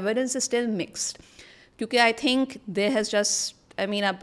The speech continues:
well, दो हज़ार आठ में शुरू हो गया था, दो हज़ार बारह से they became a lot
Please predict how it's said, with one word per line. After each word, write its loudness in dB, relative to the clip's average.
well, -2
दो -2
हज़ार 2
आठ 2
में -4
शुरू -4
हो -2
गया 0
था, -4
दो -4
हज़ार -2
बारह 2
से -2
they -2
became -2
a -2
lot 2